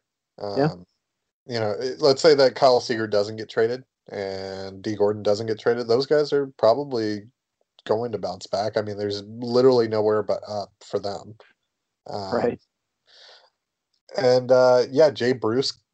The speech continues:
Speaker 2: uh, is probably going to bounce back 'cause you, you did that calculation based off of twenty eighteen numbers. And as we found with,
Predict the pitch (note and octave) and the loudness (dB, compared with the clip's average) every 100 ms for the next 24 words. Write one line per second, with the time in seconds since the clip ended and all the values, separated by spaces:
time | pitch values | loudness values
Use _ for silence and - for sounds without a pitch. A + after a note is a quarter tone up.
0 | - B2 A#2+ A#2 A2 A2+ A2 _ _ _ | -6 0 2 2 0 -6 -12 _ _ _
1 | - G#2+ A2+ C3 A#2+ B2+ A#2+ A#2 A#2 - | -2 -2 0 -2 0 0 2 2 2 2
2 | B2+ - C3+ A#2 A2+ C3 - - C3+ D#3 | 0 4 2 2 -10 -16 -16 -8 -4 -4
3 | D3 B2+ B2+ D3 C#3 C3+ A#2 - B2 - | -6 -6 -6 2 2 4 0 2 0 2
4 | A2+ A2+ A#2+ G2+ G#2 G#2 A2 G2+ G2+ - | 0 -2 -4 -4 -2 0 0 -2 -10 -12
5 | A2 G#2 A2 - G2+ F#2+ G#2 C#3+ G#2 G#3 | -8 -6 -8 -8 -10 -6 -6 -6 -10 -12
6 | - A2 A#2 G#2+ - B2 G#2 G#2 | -8 -8 -6 -4 0 0 0 -4